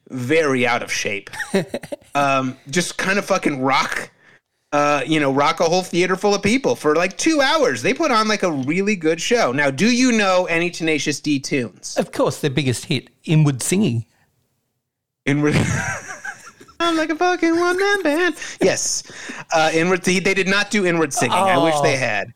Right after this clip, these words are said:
Speaker 1: They, uh, this is one of those bands, like, they had one album that was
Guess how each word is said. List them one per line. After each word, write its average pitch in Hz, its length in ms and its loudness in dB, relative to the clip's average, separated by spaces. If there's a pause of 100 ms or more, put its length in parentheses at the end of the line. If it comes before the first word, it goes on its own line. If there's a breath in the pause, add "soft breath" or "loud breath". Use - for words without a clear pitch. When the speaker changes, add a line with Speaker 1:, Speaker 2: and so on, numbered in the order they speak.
(540 loud breath)
Speaker 1:
They, 190 200 2
uh, 190 140 0 (260)
this 226 260 -2
is 311 100 0
one 226 140 2
of 214 80 0
those 190 160 0
bands, 165 220 0
like, 151 100 0
they 185 100 -2
had 208 160 0
one 180 180 0
album 135 420 0
that 131 220 0
was 120 500 -2